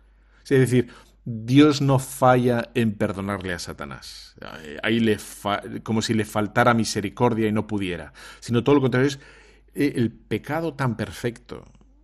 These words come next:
¿no? La ofensa tan perfecta,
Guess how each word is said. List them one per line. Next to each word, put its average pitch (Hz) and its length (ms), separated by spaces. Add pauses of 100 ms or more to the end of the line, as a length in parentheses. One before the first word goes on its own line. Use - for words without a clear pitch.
(260)
¿no? 180 300 (180)
La 110 220
ofensa 135 960
tan 131 280
perfecta, - 880